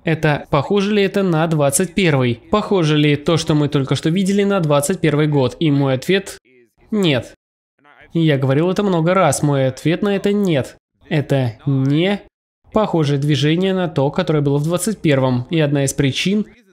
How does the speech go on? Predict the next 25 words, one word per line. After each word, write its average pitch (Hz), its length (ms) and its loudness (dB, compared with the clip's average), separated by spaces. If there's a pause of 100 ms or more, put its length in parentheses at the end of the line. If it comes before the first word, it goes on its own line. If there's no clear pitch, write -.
(120)
в - 100 -18
том, 208 120 0
что 185 160 -2
если 165 180 0
вы 147 80 0
посмотрите 139 640 0
на 131 200 0
социальный 135 640 2
риск, 175 400 0 (1120)
в 175 60 -8
две 196 120 0
тысячи 151 380 0
двадцать 139 420 0
первом 147 420 2
социальный 156 520 0
риск 151 280 2
был 147 180 2
довольно 185 320 2
высоко, 165 580 0 (100)
и 220 100 0
ему 220 240 2
также 180 340 0
сопутствовало 160 760 2
печатание 143 480 0
денег 202 520 0